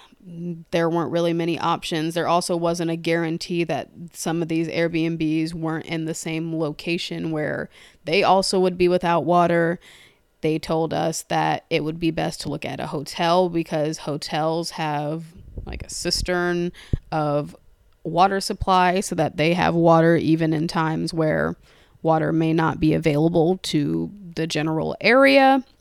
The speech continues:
And so we're just calling and probably looking like a fool 'cause we're calling different places. A lot of these hotels are booked. As I mentioned, the Airbnbs we're looking at too, but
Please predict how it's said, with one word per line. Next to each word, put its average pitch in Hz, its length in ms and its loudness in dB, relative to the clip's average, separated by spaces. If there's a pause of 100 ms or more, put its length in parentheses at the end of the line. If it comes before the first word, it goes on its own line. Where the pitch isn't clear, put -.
(360)
And 170 560 0
so 170 160 0
we're 190 160 4
just 208 180 0
calling 202 540 8
and 180 180 4
probably 381 260 8
looking 202 280 8
like 180 180 6
a 156 60 0
fool 185 480 6
'cause 185 180 2
we're 190 100 2
calling 220 380 6
different 196 320 2
places. 170 720 2 (400)
A 175 60 2
lot 180 240 10
of 294 120 2
these 190 200 4
hotels 170 440 2
are 160 120 0
booked. 202 600 4 (640)
As 175 200 0
I 196 60 6
mentioned, 185 380 4
the 175 40 4
Airbnbs 180 680 6
we're 180 120 2
looking 175 320 2
at 175 160 0
too, 180 320 4
but 160 360 0